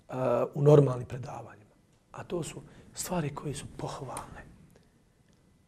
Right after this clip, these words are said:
No, stvari koje su od edeba, a, suneta Allahov poslanika, alejhi selam. Znači, stvari koje možeš raditi i ne moraš raditi.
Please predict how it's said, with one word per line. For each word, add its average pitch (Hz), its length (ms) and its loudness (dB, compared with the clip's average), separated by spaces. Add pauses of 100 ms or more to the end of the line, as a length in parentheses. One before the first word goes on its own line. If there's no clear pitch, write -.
(200)
No, 160 120 -2
stvari 180 340 4
koje 160 220 6
su - 240 -2 (380)
od 135 240 -2
edeba, 151 460 12 (300)
a, 123 360 -8 (100)
suneta 135 420 -4
Allahov 117 300 -8
poslanika, - 500 -14
alejhi - 140 -20
selam. - 220 -20 (380)
Znači, 139 200 -6
stvari 196 380 10
koje 185 140 10
možeš 220 360 12
raditi 180 360 12
i 151 40 8
ne 147 120 12
moraš 131 380 6
raditi. - 340 -10